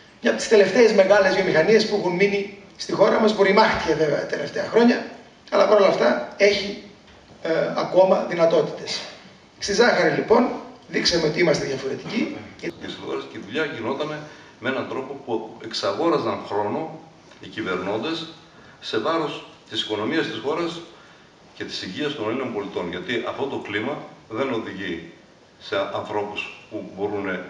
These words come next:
Speaker 2: να, να ζουνε φυσιολογικά. Άρα, λοιπόν, κάποιοι εξ αυτού του λόγου είτε δεν αντέξανε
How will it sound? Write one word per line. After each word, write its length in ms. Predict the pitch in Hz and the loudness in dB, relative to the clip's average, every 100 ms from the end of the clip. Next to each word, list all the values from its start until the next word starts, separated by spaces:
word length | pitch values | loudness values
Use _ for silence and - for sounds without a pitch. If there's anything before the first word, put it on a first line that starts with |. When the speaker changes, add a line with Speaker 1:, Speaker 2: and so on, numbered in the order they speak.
| 95 - | -12 -8
Speaker 2:
να, 300 | 104 90 - | -6 -6 -8
να 80 | 101 | -6
ζουνε 460 | 95 101 98 87 - - - - - - - - | -4 -4 -4 -6 -10 -18 -20 -20 -20 -20 -20 -4
φυσιολογικά. 800 | - 101 85 87 85 82 - 117 | -2 -2 -2 -2 -2 -2 -2 -2
Άρα, 200 | 113 98 | -2 -2
λοιπόν, 320 | 120 117 117 | -6 -10 -10
κάποιοι 300 | - 117 101 110 | -4 -4 -4 -10
εξ 60 | |
αυτού 120 | 104 | -14
του 80 | - | -6
λόγου 280 | 104 95 - | -4 -4 -6
είτε 220 | 117 113 101 | -6 -6 -6
δεν 160 | 95 | -6
αντέξανε 520 | 90 92 92 85 85 | -6 -6 -6 -8 -8